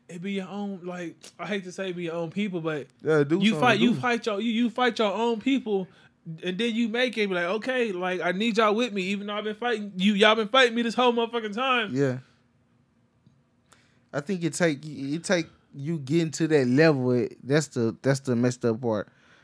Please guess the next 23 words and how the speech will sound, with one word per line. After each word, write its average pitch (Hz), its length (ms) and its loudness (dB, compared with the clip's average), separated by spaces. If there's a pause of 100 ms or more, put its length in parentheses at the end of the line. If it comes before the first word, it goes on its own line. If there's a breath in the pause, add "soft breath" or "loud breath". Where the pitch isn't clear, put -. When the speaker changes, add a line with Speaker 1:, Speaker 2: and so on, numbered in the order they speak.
(140)
Speaker 2:
It 117 120 -4
take 165 260 4
you 156 80 0
getting 147 360 4
to 160 200 2
that 139 220 4
level 131 540 4
Speaker 1:
Yeah. 135 240 2
Speaker 2:
before 131 520 4 (460 soft breath)
a 127 100 4
large 127 460 4
percentage 120 600 -6 (180)
of, 113 80 -6 (100)
of 110 180 -6
people 123 420 -6 (500 soft breath)
start 123 560 -2
falling 113 540 2
in. 110 360 -4
You 175 200 2
know 165 80 0
what - 40 0
I'm 160 60 -2
saying? 160 380 -6